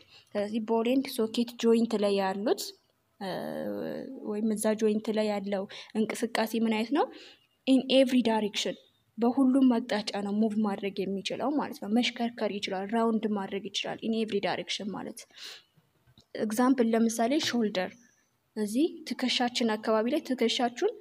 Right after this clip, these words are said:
እንደ ማዞር ትችላላችሁ። አ፣ ስታንቀሳቅሱ የሆነ ወደ ላይ ወደ ታች ሳይሆን ልክ ስፖርት በምትሰሩበት ጊዜ እንደዚህ በሁሉም አቅጣጫ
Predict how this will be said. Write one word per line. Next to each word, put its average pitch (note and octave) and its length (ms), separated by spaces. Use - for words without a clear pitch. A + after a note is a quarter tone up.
እንደ C4+ 240
ማዞር C#4 360
ትችላላችሁ። G#3 640
አ፣ E3+ 80
ስታንቀሳቅሱ A#3+ 800
የሆነ G#3+ 260
ወደ G#3+ 200
ላይ B3 160
ወደ A#3+ 160
ታች B3 200
ሳይሆን D4 440
ልክ D4+ 240
ስፖርት B3 340
በምትሰሩበት A#3+ 760
ጊዜ C4 180
እንደዚህ A#3 380
በሁሉም D4 440
አቅጣጫ C4 360